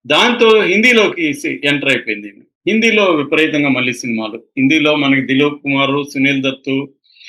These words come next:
ఆ, ఉమ్, రాజేంద్ర కుమారు, ఆ, వీళ్ళంతా హిందీలో చేసింది. తమిళ్లో ఏమో ఎంజీఆర్, శివాజీ గణేషన్, జమిని గణేషన్ అలాంటి వాళ్ళతో తమిళ్లో చేసింది.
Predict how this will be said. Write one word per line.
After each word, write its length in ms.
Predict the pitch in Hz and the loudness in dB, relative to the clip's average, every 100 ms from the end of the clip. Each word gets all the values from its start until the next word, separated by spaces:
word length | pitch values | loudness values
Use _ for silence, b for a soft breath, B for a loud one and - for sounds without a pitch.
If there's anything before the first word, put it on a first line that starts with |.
| B _ - 123 | B _ -14 -4
ఆ, 140 | 120 120 117 117 - _ _ _ _ - | -2 -2 -4 -10 -14 _ _ _ _ -16
ఉమ్, 300 | 131 120 123 | -10 -10 -6
రాజేంద్ర 480 | 127 139 151 151 143 | 0 2 2 2 0
కుమారు, 680 | 143 131 127 127 135 139 - _ 117 | -4 -4 -2 -2 -2 -6 -10 _ -8
ఆ, 180 | 113 113 | -6 -2
వీళ్ళంతా 600 | 131 131 131 135 131 131 | 0 0 0 0 2 0
హిందీలో 400 | 117 123 131 131 | -2 -2 0 0
చేసింది. 560 | 123 120 135 135 139 _ - | -2 -4 -6 -6 -6 _ -6
తమిళ్లో 320 | 135 151 147 143 | -2 0 2 2
ఏమో 300 | 135 131 127 | 2 0 0
ఎంజీఆర్, 800 | 131 131 143 139 135 135 135 135 _ _ _ _ _ | -2 0 0 0 0 -2 -4 -8 _ _ _ _ _
శివాజీ 360 | - 135 135 135 | -6 -2 0 0
గణేషన్, 600 | 135 131 131 - 131 123 | -2 -2 -4 -8 -10 -6
జమిని 340 | 123 135 139 135 | -2 0 2 0
గణేషన్ 580 | 131 123 - 123 117 - 139 | -2 -4 -10 -10 -10 -8 -4
అలాంటి 320 | 120 117 127 | -2 -2 -4
వాళ్ళతో 280 | 117 120 - | -6 -8 -6
తమిళ్లో 360 | 120 127 135 135 | -4 0 0 0
చేసింది. 460 | 131 135 127 139 | -2 -2 -4 -4